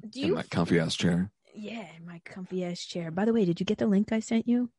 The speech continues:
Speaker 2: I did. Thank you. I
Speaker 1: Yeah.
Speaker 2: opened it and I, like,
Speaker 1: Saw the price and then said, "Fuck this bitch, I'm out."
Speaker 2: No, I just, like, opened it and was like, "I'm fucking tired." I'm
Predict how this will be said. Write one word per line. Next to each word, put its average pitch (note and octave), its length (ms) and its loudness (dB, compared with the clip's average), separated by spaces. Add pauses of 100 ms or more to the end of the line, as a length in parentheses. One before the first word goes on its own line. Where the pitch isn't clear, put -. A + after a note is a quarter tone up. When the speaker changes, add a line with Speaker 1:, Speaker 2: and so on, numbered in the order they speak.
(160)
Speaker 2:
I G#3 100 6
did. A2 580 6
Thank G#2+ 280 4
you. D2+ 260 4 (220)
I G2 180 6
Speaker 1:
Yeah. F2+ 80 4
Speaker 2:
opened G#2 320 8
it A#2+ 300 8
and F#2 160 2
I, F2+ 240 4
like, F2 300 2 (880)
Speaker 1:
Saw G#3+ 220 4
the G3 80 8
price G3+ 360 8
and G3 80 6
then F#3+ 140 6
said, F#3 280 4
"Fuck G3 300 4
this G3 200 6
bitch, G#3+ 360 6
I'm F#3 120 4
out." G#3 260 4 (600)
Speaker 2:
No, G2+ 480 8
I F2 120 8
just, F2+ 240 4
like, F#2 220 6
opened F#2 340 6
it F2+ 140 6
and E2+ 220 0
was E2 200 0
like, E2 360 0
"I'm E2 180 -6
fucking D#2+ 280 -4
tired." E2 400 0
I'm D#2+ 320 -12